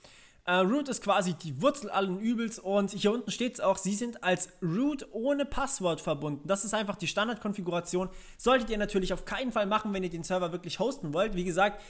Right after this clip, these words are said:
X A M P P beziehungsweise lamp in dem Fall, weil auf Linux, ähm, ist sehr benutzerfreundlich, wenn man lernen möchte. Deswegen habe ich das Ganze jetzt hier gewählt. Wenn ihr das Ganze wirklich hosten wollt,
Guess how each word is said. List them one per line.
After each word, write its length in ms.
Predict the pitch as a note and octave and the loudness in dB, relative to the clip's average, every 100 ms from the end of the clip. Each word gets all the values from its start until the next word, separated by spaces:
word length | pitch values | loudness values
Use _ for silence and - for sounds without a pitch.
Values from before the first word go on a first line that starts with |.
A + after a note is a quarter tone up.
| - | -12
X 180 | A#3 - | -2 0
A 20 | |
M 140 | G#3 F#3+ | 0 -2
P 100 | G3 | -4
P 240 | G#3+ A#3+ | -2 -4
beziehungsweise 580 | G3 D#3+ F3+ D#3+ D#3+ D3+ | -4 -4 -4 0 0 2
lamp 320 | C#3+ E3+ G#3+ | 0 0 -2
in 140 | - E3 | -4 -2
dem 160 | F3+ | -2
Fall, 280 | F3+ F3+ F3 | 0 -2 0
weil 160 | D#3 C#3 | -2 -2
auf 140 | C#3+ | -6
Linux, 340 | F#3+ G#3+ G#3 - - - _ - | -6 -6 -8 -16 -20 -20 _ -2
ähm, 320 | F#3+ G3+ G#3 - | 2 2 0 -2
ist 260 | A#3+ G#3+ - | 0 0 0
sehr 260 | F3 G#3+ | 4 4
benutzerfreundlich, 880 | G#3 G3 C4 - G#3 - G3 G#3 G3 | 4 2 0 0 0 2 0 0 -2
wenn 100 | F#3 | -2
man 260 | F3 D3+ C#3 | 0 -2 0
lernen 380 | D#3+ G#3+ A3+ G#3 | 2 2 0 -2
möchte. 420 | D#3 - C#3+ C3+ - - | -4 -6 -10 -10 -16 -6
Deswegen 460 | G3 G#3 G#3 G3+ F3+ | -2 0 -2 -2 0
habe 120 | F#3+ | -2
ich 80 | - | -2
das 140 | - | -2
Ganze 240 | F#3 F3+ | 0 0
jetzt 100 | E3+ | -2
hier 120 | F3+ E3 | -2 -2
gewählt. 360 | D#3 D3+ D3 | 0 -2 0
Wenn 140 | F3 A3+ | -2 0
ihr 80 | |
das 140 | A3+ G#3+ | 0 -2
Ganze 200 | A3 G#3 | -2 -6
wirklich 300 | G#3 - - | -8 -6 0
hosten 400 | C4+ D4 E3+ D3 | 2 2 -2 2
wollt, 180 | G3 | 2